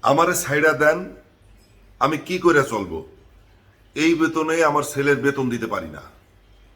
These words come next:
দর্শক, এই কথাটি বের হয়েছে প্রধান উপদেষ্টা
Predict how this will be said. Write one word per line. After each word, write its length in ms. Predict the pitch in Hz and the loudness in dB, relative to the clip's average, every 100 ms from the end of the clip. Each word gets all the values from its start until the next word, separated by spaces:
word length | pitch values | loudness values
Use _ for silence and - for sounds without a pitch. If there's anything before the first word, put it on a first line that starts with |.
| _ _ _ _ _ - _ _ _ - | _ _ _ _ _ -20 _ _ _ -2
দর্শক, 280 | 147 190 - | -2 -2 -6
এই 320 | 147 165 170 | -4 -4 -4
কথাটি 800 | 151 147 160 160 156 156 151 - - - _ _ _ - | -6 -4 -4 -4 -6 -6 -8 -14 -20 -20 _ _ _ -10
বের 280 | 113 143 | -2 0
হয়েছে 400 | 147 139 135 139 | 0 -2 -4 -4
প্রধান 540 | 127 117 123 135 131 127 | -8 -6 -4 -2 -2 -6
উপদেষ্টা 920 | 127 110 127 120 - - 120 110 104 | -10 -8 -6 -6 -8 -4 0 2 0